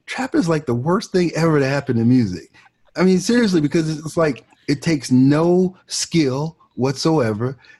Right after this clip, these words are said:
It's like, they don't even use real musicians to do it who actually could understand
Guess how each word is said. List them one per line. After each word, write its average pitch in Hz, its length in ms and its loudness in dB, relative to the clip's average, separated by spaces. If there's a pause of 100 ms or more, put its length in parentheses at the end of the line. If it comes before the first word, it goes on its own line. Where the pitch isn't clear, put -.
(260)
It's 123 180 -2
like, 120 320 -2 (220)
they 120 320 -2
don't 165 220 2
even 156 240 4
use 156 280 4
real 151 240 2
musicians 143 600 2
to 120 100 -4
do 120 240 2
it 127 40 0
who 123 180 0
actually 120 280 -4
could 110 120 -6
understand 120 680 0